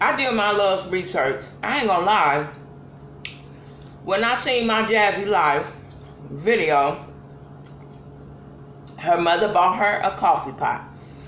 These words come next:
a carrier, whatever, whatever it's called, carrier, car-, carry, kill. I don't know. Whatever it's called. Her mother bought her that for her birthday. Okay, cool. So my Jazzy Life said,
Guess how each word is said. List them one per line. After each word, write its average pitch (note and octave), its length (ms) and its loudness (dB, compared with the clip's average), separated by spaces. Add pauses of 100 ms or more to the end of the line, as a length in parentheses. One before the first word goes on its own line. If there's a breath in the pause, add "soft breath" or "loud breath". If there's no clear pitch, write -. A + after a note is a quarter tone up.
(420 loud breath)
a D#3 100 2
carrier, F3 680 0
whatever, G#3 420 -4
whatever A3 380 -4
it's D3+ 100 -10
called, E3 280 -6
carrier, - 440 -6 (320)
car-, A3 220 -6 (120)
carry, - 460 -8 (800)
kill. - 340 -10 (220)
I - 80 0 (140)
don't D5+ 160 2 (1200)
know. D3 60 -8
Whatever E4+ 360 4
it's D4 200 4
called. C#3+ 500 2 (680 loud breath)
Her C#4 160 2
mother C4 240 2
bought G#3 220 4
her G3 100 4
that E3 160 2
for F#3 80 -6
her G#3+ 140 0
birthday. A3+ 380 2
Okay, G#3+ 340 2
cool. A3 360 0 (540 loud breath)
So G#3 600 2 (220)
my C4+ 200 0
Jazzy C#4+ 400 4
Life G#3 280 4
said, E3+ 460 4